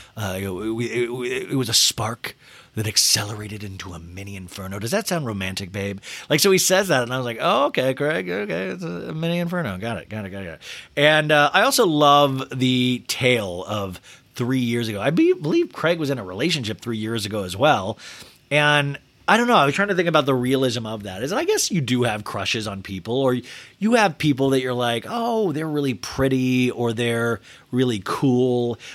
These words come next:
But I don't know if you necessarily put yourself in the driver's seat with them, but maybe Craig does that with everybody. He's like, "Ah,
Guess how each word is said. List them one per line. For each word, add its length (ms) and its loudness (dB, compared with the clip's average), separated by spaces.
But 100 0
I 60 4
don't 80 -2
know 100 4
if 80 2
you 80 2
necessarily 460 2
put 160 0
yourself 300 2
in 40 -2
the 80 -4
driver's 540 0
seat 140 0
with 160 -8
them, 180 -4
but 80 -4
maybe 240 2
Craig 320 0
does 180 0
that 140 0
with 120 -4
everybody. 440 -4
He's 160 -6
like, 200 -6
"Ah, 280 -2